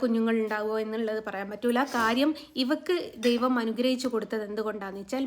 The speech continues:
മക്കളുടെ വാല്യൂ ഇവക്കറിയില്ല. ഇവള് മക്കളെ കിടന്ന് പ്രാകുക, മക്കളെക്കുറിച്ച് വീഡിയോ ചെയ്യുക, ഇതുകൊണ്ടൊക്കെ തന്നെയാണ് ഇവക്ക് കുഞ്ഞുങ്ങളെ ദൈവം കൊടുക്കാത്തതെന്ന് ഞാൻ വിശ്വസിക്കുന്നു. എനിക്കറിയില്ല. മാമ്പൂ കണ്ടും മക്കളെ കണ്ടും കൊതിക്കരുത് എന്നാ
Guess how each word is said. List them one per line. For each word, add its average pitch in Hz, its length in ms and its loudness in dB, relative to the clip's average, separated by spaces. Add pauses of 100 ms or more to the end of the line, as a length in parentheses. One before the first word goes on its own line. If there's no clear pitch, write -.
(140)
മക്കളുടെ 285 580 0 (100)
വാല്യൂ 196 340 -8
ഇവക്കറിയില്ല. 190 540 -10 (140)
ഇവള് 262 240 2
മക്കളെ 233 360 -2
കിടന്ന് 214 300 -8
പ്രാകുക, 196 420 -4 (160)
മക്കളെക്കുറിച്ച് 208 600 -8
വീഡിയോ 196 240 -6 (100)
ചെയ്യുക, 226 260 -6
ഇതുകൊണ്ടൊക്കെ 262 560 -2
തന്നെയാണ് 208 380 -6
ഇവക്ക് 226 280 -4
കുഞ്ഞുങ്ങളെ 269 420 2 (480)
ദൈവം 302 280 6
കൊടുക്കാത്തതെന്ന് 302 680 2
ഞാൻ 330 160 4
വിശ്വസിക്കുന്നു. 240 500 -4
എനിക്കറിയില്ല. 220 440 0 (340)
മാമ്പൂ 302 320 8 (120)
കണ്ടും 262 320 4
മക്കളെ 254 340 -2
കണ്ടും 233 260 0
കൊതിക്കരുത് 208 480 -4
എന്നാ 214 140 -4